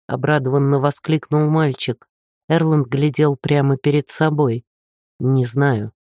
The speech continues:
но чудится мне, что сюда я не вернусь». «Разве вы не вооружитесь получше, отец?» снова спросил мальчик, потому что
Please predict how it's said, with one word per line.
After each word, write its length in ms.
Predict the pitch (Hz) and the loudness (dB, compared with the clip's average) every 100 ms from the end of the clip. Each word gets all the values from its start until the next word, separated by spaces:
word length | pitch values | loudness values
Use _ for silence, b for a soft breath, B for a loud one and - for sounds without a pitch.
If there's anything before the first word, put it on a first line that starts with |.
| _ | _
но 240 | 143 151 139 | 0 0 0
чудится 640 | - 165 147 117 - 131 | -2 0 0 -4 -4 -2
мне, 280 | 127 135 127 | 2 2 0
что 260 | - 123 | -2 -2
сюда 380 | - - 127 143 | -2 -4 0 2
я 200 | 131 123 | 2 2
не 180 | 120 123 | 2 0
вернусь». 640 | 127 131 131 110 - - _ _ _ _ _ _ _ - | 0 0 0 -2 -6 -14 _ _ _ _ _ _ _ 0
«Разве 440 | 180 180 151 160 | 4 4 4 2
вы 180 | 151 185 | 4 4
не 160 | 165 | 4
вооружитесь 800 | 160 160 160 180 160 208 - 147 - | 4 4 4 2 2 0 -2 -8 0
получше, 540 | 156 160 170 - - | 0 2 0 -2 0
отец?» 640 | 131 135 - 147 - - - | 0 0 0 -2 -2 -10 -16
снова 400 | - - 151 135 | -10 -2 0 0
спросил 560 | 131 - 143 131 151 143 | -2 -2 -2 0 0 2
мальчик, 600 | 151 170 160 - 117 - _ _ | 2 2 0 -2 -4 -8 _ _
потому 340 | 147 160 165 170 | -2 2 2 0
что 260 | - 165 | 0 0